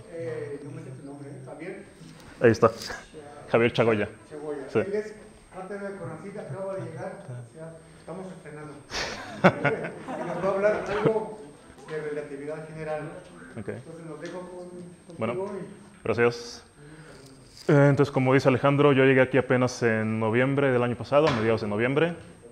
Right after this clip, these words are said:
Speaker 2: Eh, llegué con este programa de cátedras de conacyt a colaborar en el grupo,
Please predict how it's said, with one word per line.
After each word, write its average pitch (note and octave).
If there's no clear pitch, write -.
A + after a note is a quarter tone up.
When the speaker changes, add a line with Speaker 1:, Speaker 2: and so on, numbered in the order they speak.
Speaker 2:
Eh, A2
llegué A2
con G#2+
este -
programa A2+
de G#2
cátedras A#2+
de A#2
conacyt A#2
a C#3
colaborar B2+
en B2+
el A#2
grupo, B2